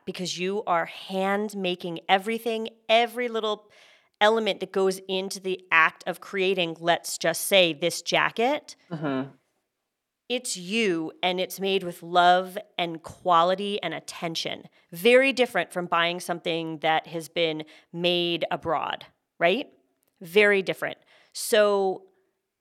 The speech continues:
Speaker 1: you can communicate that, though,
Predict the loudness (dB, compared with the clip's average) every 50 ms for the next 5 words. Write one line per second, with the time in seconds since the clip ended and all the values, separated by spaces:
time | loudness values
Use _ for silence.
0 | _ _ _ _ _ _ _ _ -16 -8 -4 -4 -4 -4 -4 -6 -6 -6 -6 -8
1 | -8 -8 -8 -6 -4 -2 -2 0 0 -2 -2 -2 -4 -6 -6 -4 -2 0 0 0
2 | 0 -2 0 0 0 0 0 -2 -4 -6